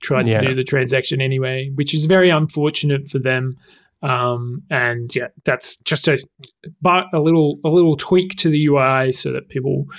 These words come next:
Speaker 1: don't make that mistake again. Not that it's really their fault that they did it. It could have happened to
Speaker 2: Mm.
Speaker 1: anyone. Uh, but yeah, some growing pains, but we're gonna get there.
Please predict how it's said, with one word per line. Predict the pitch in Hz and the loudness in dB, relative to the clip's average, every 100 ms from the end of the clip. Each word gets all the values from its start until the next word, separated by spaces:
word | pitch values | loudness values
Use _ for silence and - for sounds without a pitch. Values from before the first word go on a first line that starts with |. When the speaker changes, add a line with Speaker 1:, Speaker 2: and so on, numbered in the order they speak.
| - - - | -20 -20 -4
Speaker 1:
don't | 131 131 | -2 0
make | 131 139 | 0 0
that | 131 | -2
mistake | 131 - 170 156 | -2 0 2 2
again. | 156 139 143 139 139 - _ - | 0 0 2 2 0 -4 _ -2
Not | 165 147 | 0 4
that | 147 | 4
it's | 143 143 - | 2 -2 -6
really | 170 156 151 151 143 | 0 4 4 4 4
their | 139 139 139 _ - - _ - | 2 0 -2 _ -20 -20 _ 0
fault | 160 147 147 | 2 2 0
that | 143 | -2
they | 139 | -2
did | 131 143 | 0 2
it. | 135 131 _ - | 2 -2 _ -10
It | 151 - | -10 -6
could | - | 0
have | 147 | 0
happened | 135 127 | 0 0
to | 131 | 0
Speaker 2:
Mm. | 127 | 2
Speaker 1:
anyone. | 113 127 127 135 - - - _ - | 2 2 0 -4 -10 -20 -20 _ -2
Uh, | 139 135 | 0 2
but | 131 147 | 0 2
yeah, | 160 135 131 - - 196 _ _ _ | 2 2 -2 -16 -20 -20 _ _ _
some | - 175 160 | -4 0 4
growing | 170 175 170 160 | 4 4 4 2
pains, | 160 160 156 151 | 2 2 2 0
but | - 151 | -6 -2
we're | 143 | 0
gonna | 143 143 | 0 2
get | 151 - | 0 2
there. | 143 139 | 2 0